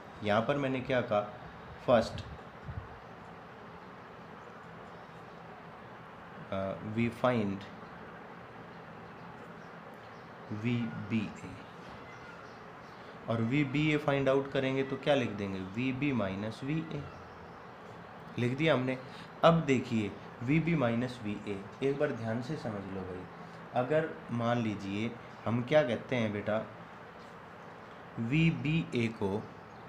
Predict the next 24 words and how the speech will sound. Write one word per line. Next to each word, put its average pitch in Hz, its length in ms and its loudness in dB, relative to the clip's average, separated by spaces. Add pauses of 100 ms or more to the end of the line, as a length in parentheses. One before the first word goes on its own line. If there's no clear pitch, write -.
(1080)
हम 123 300 2
ऐसे 139 260 4
लिख 98 240 2
दें, 95 240 -4
वीबी 131 400 2 (1400)
plus 151 360 8
of 151 240 4 (640)
minus 139 540 4
वीए, 139 320 -4 (380)
बोलो 135 200 6
लिख 127 200 4
सकते - 300 -4
हैं 120 120 0
कि 110 120 -2
नहीं? 104 140 -2 (400)
आप 123 200 4
ध्यान 107 240 0
से 120 120 -2
देखो, 98 360 -4 (280)
अगर 131 280 4
मान 117 220 2
लीजिए 110 240 -2
मैं 127 160 -2
किसी 113 240 -4